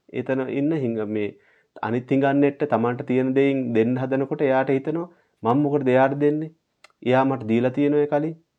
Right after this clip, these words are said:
එයාට දුන්න කියලා මොකද තේරුම? මං එහෙම දෙන්න ඕනේ නැහැ" කියලා එහෙම හැඟීමක් ඇති වෙනවා. අන්න ඒකට කියනවා මසුරු මල කියලා. පැහැදිලිද? ඒ කියන්නේ තමන්ගේ හිතේ මසුරුකම. තමන්ගේ දෙයක් වෙන කෙනෙක්ට,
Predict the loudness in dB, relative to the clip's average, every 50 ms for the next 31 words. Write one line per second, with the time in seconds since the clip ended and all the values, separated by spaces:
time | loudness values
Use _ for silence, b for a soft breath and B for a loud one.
0 | _ _ -6 -4 -2 -2 -2 -4 -4 -6 -4 -4 -4 -4 -4 -4 -4 -4 -4 -4
1 | -4 -4 -4 -2 -2 0 0 0 -2 -4 -6 -8 _ _ _ _ _ _ _ _
2 | -10 -8 -6 -6 -4 -6 -6 -6 -6 -6 -4 -2 -2 -2 0 0 0 0 0 0
3 | 0 -2 -2 -4 -2 -2 -2 0 0 -2 -2 -2 -2 0 2 2 2 2 0 -2
4 | -4 -4 -2 0 0 0 0 -4 -8 -12 _ _ _ _ _ _ _ _ _ _
5 | _ _ _ -6 -4 -2 -2 -2 -4 -4 -6 -8 -10 -8 -4 -4 -2 -2 -2 -4
6 | -4 -2 -4 -4 -4 -4 -2 -2 0 0 2 0 0 -2 -4 -6 -8 -8 -10 -14
7 | -18 _ _ _ _ _ _ _ _ _ _ _ _ _ _ _ _ _ _ _
8 | -12 -8 -8 -6 -6 -6 -6 -6 -6 -4 -2 -2 -2 -2 -2 -4 -4 -6 -6 -4
9 | -2 -2 -2 -2 0 0 2 2 0 0 -2 -6 -6 -4 -4 -4 -2 -2 -2 -2
10 | -2 -2 -2 0 0 0 0 0 0 -2 -2 -4 -8 -14 b b b b b b
11 | b -10 -8 -6 -4 -4 -4 -4 -4 -4 -4 -4 -2 -2 -2 -4 -4 -8 _ -6
12 | -6 -6 -6 -6 -6 -6 -6 -6 -8 -10 _ _ _ _